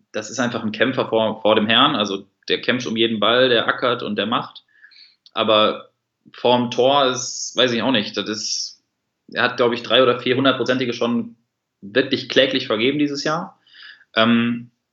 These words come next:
bei John Verhoek sieht das ein bisschen anders aus. Der spielt bei uns gar nicht so sehr vorn drin als letzter Mann, als Stoßstürmer, sondern irgendwie ein bisschen hinter den Spitzen,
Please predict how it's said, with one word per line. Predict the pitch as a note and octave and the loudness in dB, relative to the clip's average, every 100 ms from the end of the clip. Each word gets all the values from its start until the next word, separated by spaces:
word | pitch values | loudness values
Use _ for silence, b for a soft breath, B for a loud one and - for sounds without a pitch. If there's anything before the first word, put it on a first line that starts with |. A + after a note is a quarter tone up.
| _ _ | _ _
bei | A2+ | 2
John | A2+ C3+ | 4 2
Verhoek | C#3+ B2+ D3+ D3+ | 2 4 2 0
sieht | A2+ B2+ | -6 -4
das | B2+ | -2
ein | A#2 | -2
bisschen | B2 | 0
anders | G#2 B2+ G2 | 2 2 2
aus. | G2+ G2+ | -2 2
Der | A2+ | 0
spielt | - C3+ C3+ | 2 -2 2
bei | A2+ | 2
uns | C3 - | 2 -2
gar | A#2 | -2
nicht | D3 | -2
so | - A2 C3+ | -4 -2 0
sehr | C3 C3 C3+ | 2 4 2
vorn | C3+ B2+ | 2 -2
drin | A2+ B2 | -2 -2
als | F#2 | -4
letzter | - B2+ A2+ | -4 -2 0
Mann, | G#2+ C3+ D#3 | 2 0 0
als | G#2+ - | -2 0
Stoßstürmer, | B2+ C#3+ D3 D3 C3+ | 0 2 2 4 2
sondern | A#2+ A#2+ | 2 2
irgendwie | B2 B2+ B2 | 2 2 0
ein | |
bisschen | A#2+ A#2+ A2+ | 0 0 0
hinter | C3 D3+ | 2 2
den | C#3+ C#3 | 2 0
Spitzen, | - D3+ - D#3 D#3 | 0 -2 0 -4 -4